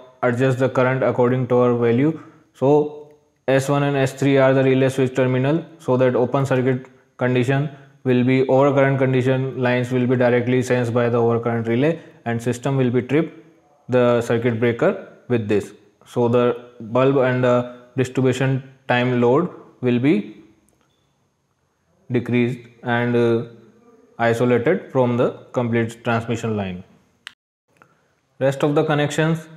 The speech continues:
are also given as per the panel diagram. We have to made up all the connection as described in this user manual. Then we will observe and follow the procedure given in the user manual, so that we can easily perform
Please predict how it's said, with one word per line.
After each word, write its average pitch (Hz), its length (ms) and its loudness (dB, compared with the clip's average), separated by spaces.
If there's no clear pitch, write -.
are 123 180 2
also 139 300 2
given 135 360 0
as 120 220 -2
per 131 200 0
the 127 140 2
panel 127 340 0
diagram. 127 400 2
We 127 100 2
have 131 240 2
to 151 120 2
made 139 200 2
up 135 240 0
all 131 160 4
the 135 100 2
connection 131 440 -2
as 131 140 0
described 127 440 0
in 127 100 -2
this 127 180 -2
user 123 280 0
manual. 135 480 0
Then 127 380 0
we 131 140 2
will 127 340 2
observe 139 400 2
and 120 200 -2
follow 135 260 4
the 139 480 2
procedure 131 420 0
given 127 280 0
in 123 140 -2
the 123 100 2
user 120 280 0
manual, 127 380 -2
so 127 180 0
that 127 360 0
we 123 80 0
can 120 380 -4
easily 131 340 0
perform 127 500 -2